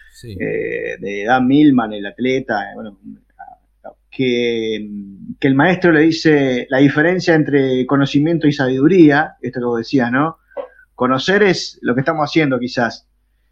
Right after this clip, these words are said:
Speaker 2: eh, leer, investigar. Sabiduría es vivir en, en, en consecuencia a lo que uno va adquiriendo.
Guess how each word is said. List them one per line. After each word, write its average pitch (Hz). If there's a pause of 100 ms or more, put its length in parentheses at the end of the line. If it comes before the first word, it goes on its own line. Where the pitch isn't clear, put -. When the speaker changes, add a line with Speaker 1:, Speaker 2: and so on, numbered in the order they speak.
(300)
Speaker 2:
eh, 110
leer, 151
investigar. 139 (380)
Sabiduría 143
es - (140)
vivir 135
en, 107
en, 110
en 113
consecuencia 151
a 120
lo 120
que 117
uno 123 (140)
va 120
adquiriendo. 113